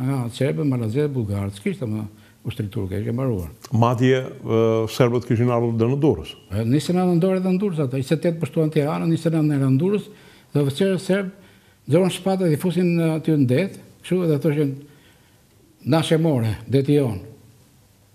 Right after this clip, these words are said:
Speaker 2: Aha.
Speaker 1: Atë qëllim kishte, të që dilin në, në drejt,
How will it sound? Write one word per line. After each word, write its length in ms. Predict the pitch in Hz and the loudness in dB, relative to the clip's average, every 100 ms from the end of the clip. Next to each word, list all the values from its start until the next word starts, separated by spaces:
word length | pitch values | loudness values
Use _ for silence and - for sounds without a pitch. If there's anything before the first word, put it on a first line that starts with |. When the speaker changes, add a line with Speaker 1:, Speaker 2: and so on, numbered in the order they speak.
| _ | _
Speaker 2:
Aha. 200 | 98 92 95 - | -6 -6 -6 -10
Speaker 1:
Atë 220 | 170 - 185 | -6 -2 2
qëllim 220 | 196 202 | 2 2
kishte, 220 | 170 135 123 | 2 0 -2
të 140 | 131 | -2
që 100 | 143 123 | 0 2
dilin 280 | 175 165 156 139 | 2 2 2 0
në, 120 | 139 - | -4 -2
në 200 | 135 139 139 | 0 0 0
drejt, 220 | 131 151 | 0 -2